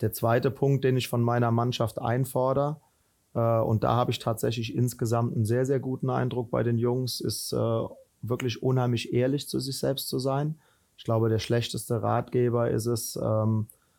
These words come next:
auf der einen Seite alles prinzipiell in Frage zu stellen, vor allen Dingen sich selbst. Also so weit darf es nie kommen, denn die Grundqualitäten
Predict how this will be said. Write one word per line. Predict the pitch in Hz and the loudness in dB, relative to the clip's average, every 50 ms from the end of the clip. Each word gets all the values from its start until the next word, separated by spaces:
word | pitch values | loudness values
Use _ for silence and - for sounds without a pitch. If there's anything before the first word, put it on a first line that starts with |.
| _ _ - | _ _ -6
auf | - - | -6 -4
der | - - 110 113 | 0 0 2 2
einen | 113 113 117 120 | 4 4 4 4
Seite | 110 120 117 113 113 110 117 113 107 113 113 - _ _ _ _ _ - | 4 4 4 2 2 2 2 0 0 -2 -4 -10 _ _ _ _ _ -2
alles | 107 117 131 147 156 156 - | 0 2 2 2 2 0 -4
prinzipiell | - - 127 143 143 139 - 135 - - 139 139 139 | -6 -2 0 0 0 0 -2 -6 -2 0 0 0 2
in | 139 123 | 0 -2
Frage | - - - 131 135 143 143 151 | -4 -2 -2 0 0 0 0 -2
zu | - - 139 127 | -6 -4 -6 -6
stellen, | - - 127 127 131 139 143 147 160 180 190 196 - _ _ _ _ _ _ _ | -6 -2 -2 0 0 0 0 0 0 -2 -4 -6 -10 _ _ _ _ _ _ _
vor | - - - 117 | -8 -2 0 2
allen | 120 127 127 | 2 4 4
Dingen | 127 123 120 113 | 4 4 4 2
sich | 107 113 110 - | 2 0 -2 0
selbst. | - 123 120 143 175 196 190 - - | 0 2 2 4 2 0 -2 -4 -4
Also | 117 110 110 113 | -2 -2 0 0
so | 104 117 127 123 | 2 2 2 2
weit | 131 127 123 120 - | 2 0 0 0 0
darf | 120 120 117 | -2 -2 0
es | 123 113 - 120 | -2 -4 -2 0
nie | 117 113 107 | 0 0 0
kommen, | - - 117 131 151 151 135 | 0 0 0 0 0 0 0
denn | 123 113 | 0 0
die | 113 110 | -2 -2
Grundqualitäten | - 120 123 139 135 135 - 127 123 127 120 - - 120 123 120 123 131 120 113 | -2 0 0 0 0 0 -2 -2 0 0 0 0 0 0 0 0 0 -2 -4 -4